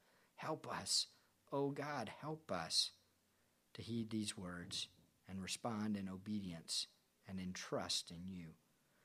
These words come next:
We pray this in Christ's name. Amen. This quote from A W Tozer, <laughs> it's funny, Ryan came up to me, um, before the service this morning and gave me this and said, "Here, you need to read this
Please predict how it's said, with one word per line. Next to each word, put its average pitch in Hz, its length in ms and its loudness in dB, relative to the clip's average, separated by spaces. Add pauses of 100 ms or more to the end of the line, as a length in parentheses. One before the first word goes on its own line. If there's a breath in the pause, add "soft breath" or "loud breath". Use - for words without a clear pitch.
(140)
We 113 60 -6
pray 143 260 10
this 135 280 8
in 123 140 6
Christ's - 800 2 (200)
name. 92 520 0 (600)
Amen. 87 480 -4 (1500 soft breath)
This 175 160 8
quote 247 420 12
from 160 280 12 (120)
A 190 140 12
W 175 320 12
Tozer, 156 640 12 (400)
<laughs> - 420 -2
it's - 180 6
funny, 165 300 10
Ryan 139 380 6
came 139 160 4
up 131 160 4
to 139 80 4
me, 127 200 4 (240 soft breath)
um, 120 300 0
before 139 300 2
the 127 60 4
service 165 360 0
this - 160 -6
morning 107 360 2
and 107 160 2
gave 123 200 4
me 131 120 2
this 110 280 0
and 107 100 0
said, 123 220 4
"Here, 139 240 6
you 120 120 4
need 139 180 4
to 110 80 4
read 160 340 6
this 107 440 6